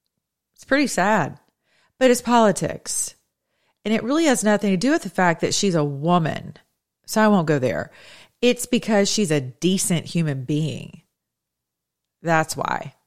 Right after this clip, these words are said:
And I'm not saying that Mister Perdue isn't a decent human being. That's not what I'm saying. I'm saying that some people had their chance.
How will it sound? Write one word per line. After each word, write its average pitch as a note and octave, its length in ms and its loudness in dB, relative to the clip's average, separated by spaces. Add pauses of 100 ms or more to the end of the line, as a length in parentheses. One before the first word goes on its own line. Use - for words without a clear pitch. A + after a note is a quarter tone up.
(880)
And B3 160 2
I'm D#4+ 140 2
not D#4+ 220 2
saying G3 360 0
that F3+ 140 0
Mister F3 320 -2
Perdue E3+ 400 2
isn't D#3 240 0
a C#3+ 80 -2
decent C#3 380 -4
human C#3+ 260 -6
being. D3+ 200 -2
That's - 180 -8
not D3+ 180 0
what D3 80 -6
I'm C#3+ 100 -8
saying. D#3 480 -2
I'm F3+ 200 0
saying F#3 260 0
that E3+ 100 -4
some C#4+ 260 -2
people G3 500 0 (280)
had G#3+ 320 2
their D#3+ 160 2
chance. D3 760 -4